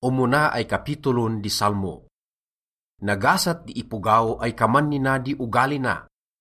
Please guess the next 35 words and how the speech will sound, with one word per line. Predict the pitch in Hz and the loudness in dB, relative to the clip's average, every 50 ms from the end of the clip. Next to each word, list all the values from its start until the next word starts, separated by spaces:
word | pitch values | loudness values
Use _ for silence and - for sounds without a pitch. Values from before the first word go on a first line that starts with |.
| _ - | _ -16
din | 92 95 117 151 185 190 | -6 0 2 2 2 2
pamagbagan | 165 147 135 135 127 110 101 104 110 95 107 117 131 131 120 | 2 2 4 4 2 2 2 -2 0 2 2 0 0 0 0
di | 123 | -2
lawa | 107 101 98 95 107 123 135 123 123 | 0 0 0 2 2 2 2 2 0
ay | 135 - | -2 -4
ipugaw | - - - - 131 107 120 110 98 90 85 87 87 - - | -6 -8 -6 -6 -4 0 2 2 2 2 0 -4 -8 -12 -10
et | 127 120 - | -10 -8 -6
sigaana, | - - 131 110 123 - 98 98 98 95 98 90 78 - - _ _ _ _ _ _ _ - | -4 -4 -4 -2 0 2 2 2 2 2 0 -2 -4 -6 -10 _ _ _ _ _ _ _ -8
yan | 107 113 113 113 | -4 -4 -2 -2
adi | 87 92 127 160 175 | -2 0 2 4 4
na | 175 160 | 4 2
tadunen | 165 151 135 117 123 117 113 123 123 113 101 90 82 82 | 2 0 0 0 0 0 2 2 2 2 0 -2 -4 -4
din | 82 123 120 113 | 0 0 0 0
kabibiyag | - 107 98 95 101 82 76 92 82 76 73 | 2 0 0 0 -2 -4 -2 -4 -6 -6 -6
da. | 71 69 - - _ _ _ _ _ _ _ _ _ _ _ _ _ _ - | -12 -14 -16 -16 _ _ _ _ _ _ _ _ _ _ _ _ _ _ 0
Adi | 117 127 147 202 | 0 2 2 4
aben | 220 175 165 139 160 151 147 | 4 4 4 4 4 2 2
makikadkadwaen | 147 135 - 127 - 147 139 120 - 139 131 120 117 131 139 156 151 160 151 143 143 | 2 0 -4 -4 0 0 0 0 2 0 0 2 2 4 4 4 2 2 -2 -2 -2
da | 143 | -2
ida, | 143 135 117 - 135 98 85 - _ _ _ _ _ _ _ _ | -4 -2 0 0 0 0 -2 -4 _ _ _ _ _ _ _ _
tan | - 143 165 | 0 0 0
si | 160 - 160 131 | 0 0 -2 -2
Dios | 110 120 143 143 127 110 - - - | -2 0 0 0 0 0 -2 -4 -6
di | 117 113 | -4 -2
laslasuyen | 120 120 - 113 110 120 113 - 123 107 110 113 107 98 | -2 -2 -2 -2 -2 -2 -2 -2 -2 -2 -2 -2 -2 -4
da. | 85 82 82 80 - - _ _ _ _ _ _ _ _ - | -2 -2 -4 -4 -6 -10 _ _ _ _ _ _ _ _ -6
Mo | 110 120 127 120 | -2 0 0 0
adi | 107 101 113 151 180 190 | 0 0 0 2 2 2
et | 190 190 - | 2 2 0
din | 131 147 147 | -2 0 0
kalin | 147 - 143 135 131 131 127 110 | 2 2 2 2 2 2 0 0
Dios | 110 123 131 143 139 - - | 0 2 2 2 0 -2 -2
di | 117 127 120 | -2 0 -2
ad-adalen | 127 131 - 107 107 104 123 120 127 123 120 110 107 | -2 0 -2 -2 -2 2 2 2 2 2 -2 0 2
na, | 107 95 82 80 | 2 2 0 -2